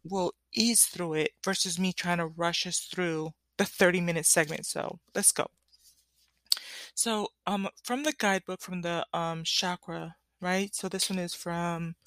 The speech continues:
Chakra Reading Cards, the guidebook. So it says, "It vibrates the color yellow." So if you see yellow in the messages that you're receiving or downloads,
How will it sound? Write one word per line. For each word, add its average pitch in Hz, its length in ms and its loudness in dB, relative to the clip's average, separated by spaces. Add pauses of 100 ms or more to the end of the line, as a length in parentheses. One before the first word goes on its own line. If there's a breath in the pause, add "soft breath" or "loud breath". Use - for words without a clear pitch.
(420 loud breath)
Chakra 214 480 2
Reading 185 320 -2
Cards, 160 460 -6 (520 loud breath)
the 190 100 0
guidebook. 170 460 2
So - 160 0
it 196 60 2
says, 180 420 6 (340 loud breath)
"It 214 200 8
vibrates 277 480 4
the - 80 2
color 202 320 4
yellow." 156 480 -2 (240)
So - 160 2
if 185 120 -2
you 202 80 0
see 220 400 6 (340 loud breath)
yellow 190 580 6
in 170 100 2
the 170 100 -2
messages 185 680 4
that 175 240 0
you're 175 100 -4
receiving 185 500 2
or 170 100 0
downloads, 175 960 0